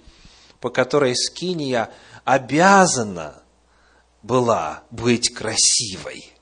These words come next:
изящной, привлекательной, заключается в том,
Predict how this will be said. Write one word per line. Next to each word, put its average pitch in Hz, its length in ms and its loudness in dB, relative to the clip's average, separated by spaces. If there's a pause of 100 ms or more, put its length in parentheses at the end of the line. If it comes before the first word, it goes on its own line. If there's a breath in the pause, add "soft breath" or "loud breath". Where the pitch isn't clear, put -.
(460)
изящной, 123 840 -4
привлекательной, 139 1080 -8 (640 soft breath)
заключается 135 600 -2
в - 100 -6
том, 220 280 4